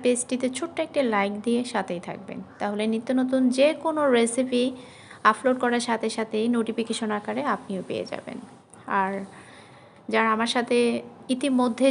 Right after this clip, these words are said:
যুক্ত আছেন, মিষ্টি মিষ্টি কমেন্ট করে জানিয়ে দেবেন ভর্তা আপনাদের কেমন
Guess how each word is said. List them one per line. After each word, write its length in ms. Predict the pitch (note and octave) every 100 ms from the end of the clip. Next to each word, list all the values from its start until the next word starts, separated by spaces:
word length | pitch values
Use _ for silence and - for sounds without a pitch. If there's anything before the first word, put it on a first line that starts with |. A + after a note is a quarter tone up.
| B3
যুক্ত 200 | B3 - A#3+
আছেন, 240 | A3+ - D4+ E4
মিষ্টি 240 | B3+ B3+ C#4+
মিষ্টি 180 | C#4+ D4 C#4+
কমেন্ট 260 | A#3+ A#3+ C4 C4+
করে 140 | C4+ B3+
জানিয়ে 260 | A3+ A3+ A#3
দেবেন 220 | A#3 A3+ A3+ G#3
ভর্তা 260 | G#3+ - A#3
আপনাদের 320 | A#3 G#3+ A3+ C4 - -
কেমন 260 | A3+ G3+